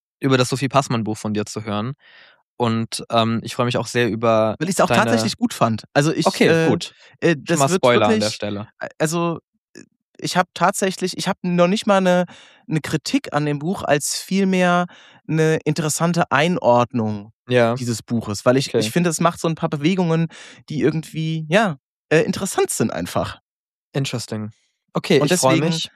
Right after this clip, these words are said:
Speaker 2: machen wir das dann. Simon, wir hören uns nächste Woche. Ähm, ich hoffe, dass mein Gehirn nach der Buchmesse noch einigermaßen funktioniert, aber ich werde
Speaker 1: Ja.
Speaker 2: bei dir sitzen und dann können wir kuscheln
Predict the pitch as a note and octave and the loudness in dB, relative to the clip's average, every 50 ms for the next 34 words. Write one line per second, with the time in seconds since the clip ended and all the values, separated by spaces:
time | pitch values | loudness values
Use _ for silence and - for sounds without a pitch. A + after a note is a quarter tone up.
0 | _ _ - - - G#3+ G3+ G3 F3+ F3 E3 - - D3 D#3+ F#3+ G#3+ G#3+ - - | _ _ -4 -2 -2 0 -2 0 0 0 0 2 0 0 2 0 -2 -4 -6 -14
1 | - _ - C3 B2+ E3 F3+ G3+ G#3 A3+ A#3+ B3 - - - - _ - D#3+ F3 | -20 _ -14 -8 -4 -2 2 2 2 2 0 -2 -4 -10 -20 -20 _ 0 4 4
2 | F3 E3 D#3+ F3+ F3+ - F3 - - - - - - - D3+ G3 - - - F3 | 4 6 4 2 2 0 -4 -6 -8 -12 -14 -14 -4 0 0 2 2 0 -4 0
3 | D3+ D3+ E3+ - - A3+ A#3+ B3+ - - - - _ - D#3 D#3+ D#3+ D#3 - - | 2 2 2 2 0 0 0 -2 -4 -8 -20 -12 _ 2 2 2 2 0 0 0
4 | F#3 G3+ - F3 F3 E3 - F3 D#3 D#3+ D3+ D3+ D3 E3 F3+ F#3+ F#3+ G3 - - | 0 0 0 -2 -4 -2 0 0 0 0 0 0 0 2 2 2 0 -2 -4 -6
5 | _ - C#3+ C#3 D3 E3+ - F3 D3+ C3+ F3+ F3+ - F3+ E3 E3+ - D#3+ D3+ D3+ | _ 0 2 2 2 2 0 -2 -2 -2 -2 -4 0 0 0 2 2 -2 -4 -2
6 | - - C#3+ F3 G#3+ G#3 F3+ D#3 D3 C#3+ C#3+ D#3+ D3 - - - - - - E3 | 0 0 2 2 2 0 0 0 0 0 -2 -4 -6 -6 -6 -6 -6 -4 -2 -2
7 | G#3 - D3+ D#3 - - - D3 D3 C3+ A#2 A2 C3 - - A#3 A3 G#3 - - | 0 0 0 0 0 0 2 4 4 4 4 2 0 0 0 0 0 0 -4 -2
8 | - G#3 F#3 - - - - - - C#3+ D3+ D3 C#3+ - C#3+ C#3 B2 A#2+ - - | -2 -2 -4 -4 -14 -16 -16 -8 -6 0 0 0 2 2 0 2 2 0 0 2
9 | - B3 - - G3+ G3 F#3 | 0 0 2 2 2 0 0